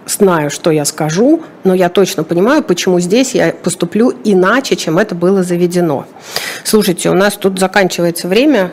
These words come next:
я почти ни на чего не ответила. Во-первых, огромное спасибо всем, кто писал, и всем, кто писал не вопросы, а просто к-, к-, какие-то приятности. Пожалуйста, улыбнитесь, обнимаю. Э,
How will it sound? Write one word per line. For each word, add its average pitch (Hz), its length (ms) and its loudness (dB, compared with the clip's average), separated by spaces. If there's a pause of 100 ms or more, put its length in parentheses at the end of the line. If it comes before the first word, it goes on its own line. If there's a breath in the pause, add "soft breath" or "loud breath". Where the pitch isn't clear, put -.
(120)
я 185 360 0
почти 185 400 -4
ни 185 100 2
на 175 120 0
чего 196 260 -4
не 180 180 0
ответила. 202 640 -2
Во-первых, 202 400 -2
огромное 202 460 0
спасибо 180 840 -4
всем, 190 280 -4
кто 185 200 -6
писал, 180 540 -4
и - 120 -8
всем, 196 240 -2
кто 185 140 -6
писал 185 380 0
не 185 120 2
вопросы, 185 640 0 (640 loud breath)
а 175 100 0
просто 180 420 0
к-, - 40 -12 (640)
к-, 180 120 -8 (100)
какие-то 175 420 -4
приятности. 196 800 0
Пожалуйста, 185 580 0
улыбнитесь, 208 840 0 (100)
обнимаю. 185 800 2 (840 loud breath)
Э, 170 600 -4